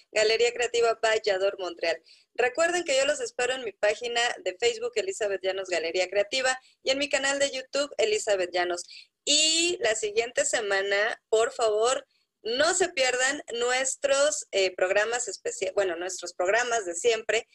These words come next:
Ya saben, lunes, miércoles y viernes, veintiuna horas, eh, Ciudad de México, veintidós Montreal, porque tenemos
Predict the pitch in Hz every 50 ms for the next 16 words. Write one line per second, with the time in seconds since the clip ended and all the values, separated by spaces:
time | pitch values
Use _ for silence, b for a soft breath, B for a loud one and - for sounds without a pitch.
0 | b b b b _ - 196 202 208 208 226 208 208 226 233 226 220 214 220 208
1 | - 208 202 - - 202 190 185 185 185 180 196 220 233 240 240 254 269 294 294
2 | - - 196 208 202 190 190 214 208 208 202 196 196 202 208 214 220 226 240 277
3 | - - b b b b b b - - 190 190 190 185 185 185 185 180 190 180
4 | 180 175 185 190 214 247 269 - - 294 - - - 294 294 311 - - - 220
5 | 208 202 196 - 202 190 202 208 226 233 - - - 202 190 180 180 185 - -
6 | 240 254 269 285 - B B B B B _ - 294 330 359 359 381 370 370 -
7 | 262 254 262 269 277 277 285 302 339 339 -